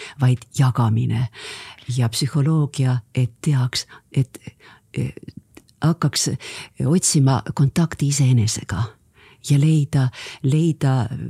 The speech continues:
neid, neid kanaleid ja, ja esitada küsimusi, et kes ma olen, miks ma olen,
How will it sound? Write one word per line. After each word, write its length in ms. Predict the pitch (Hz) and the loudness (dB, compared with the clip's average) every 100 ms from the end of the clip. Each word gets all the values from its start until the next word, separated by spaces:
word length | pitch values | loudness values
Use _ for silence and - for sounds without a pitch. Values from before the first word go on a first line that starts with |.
| - - - 110 - | -12 -14 -10 -10 -2
neid, 400 | 151 143 - - | 2 2 0 -4
neid 440 | 135 143 143 - | 2 2 2 -2
kanaleid 500 | - 170 170 131 135 - - _ - _ _ _ _ _ _ _ - _ - | 2 4 4 4 0 -4 -20 _ -20 _ _ _ _ _ _ _ -12 _ 0
ja, 320 | 139 131 123 - | 4 6 4 2
ja 180 | 135 | 2
esitada 460 | 139 180 190 - 147 | 4 4 0 0 -2
küsimusi, 720 | - 220 - 147 135 131 127 - - | 0 -4 0 2 2 0 -4 -4 -2
et 200 | 147 - - _ _ - | -2 -2 -12 _ _ -4
kes 220 | 214 - | -2 2
ma 160 | 180 | 2
olen, 320 | 160 147 139 139 _ _ _ 160 | 2 2 0 -2 _ _ _ -4
miks 300 | 185 - - | -4 -4 0
ma 180 | 165 147 | 2 2
olen, 300 | 139 139 | 2 0